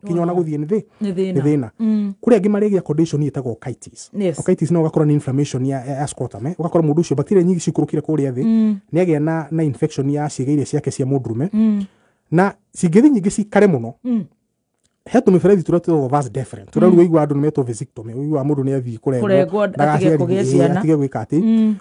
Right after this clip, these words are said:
Speaker 1: So, kamũberethi kacio, infection icio cingĩthiĩ cingĩre rĩ,
Speaker 2: Mm.
Speaker 1: no ikahinge.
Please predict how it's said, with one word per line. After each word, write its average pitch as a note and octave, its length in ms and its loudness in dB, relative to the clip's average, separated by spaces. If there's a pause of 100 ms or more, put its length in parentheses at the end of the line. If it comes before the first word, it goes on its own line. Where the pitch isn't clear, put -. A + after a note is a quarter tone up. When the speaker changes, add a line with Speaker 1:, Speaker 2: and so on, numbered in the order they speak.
(140)
Speaker 1:
So, G3 220 4
kamũberethi G3 440 -2
kacio, F#3 380 -2
infection F#3 340 -2
icio E3 120 0 (140)
cingĩthiĩ D3 320 0
cingĩre C3+ 280 0
rĩ, A2 160 -8
Speaker 2:
Mm. A3 200 0
Speaker 1:
no E3 60 2
ikahinge. A2 460 -6